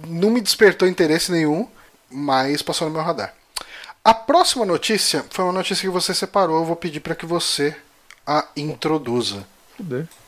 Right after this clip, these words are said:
Speaker 2: Porque eu separei, eu sei tudo sobre ela.
Speaker 1: É lógico.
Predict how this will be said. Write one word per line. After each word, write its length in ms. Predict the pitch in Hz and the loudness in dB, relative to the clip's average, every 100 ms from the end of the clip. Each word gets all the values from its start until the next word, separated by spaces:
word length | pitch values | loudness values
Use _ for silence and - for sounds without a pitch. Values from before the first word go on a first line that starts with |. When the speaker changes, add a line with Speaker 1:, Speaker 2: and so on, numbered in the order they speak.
| - - - - - | -20 -18 -16 -18 -20
Speaker 2:
Porque 200 | - 175 | -8 -6
eu 60 | |
separei, 640 | 156 156 - 156 139 160 185 | -4 -6 -2 0 0 0 0
eu 180 | 185 170 | 0 -2
sei 200 | - 175 | -2 -4
tudo 260 | 180 160 | -2 -4
sobre 260 | 156 170 160 | -4 -4 0
ela. 260 | 127 117 110 - _ _ - | -2 -4 -10 -20 _ _ -4
Speaker 1:
É 100 | 233 | 0
lógico. 460 | 349 120 147 - | 2 0 -2 -10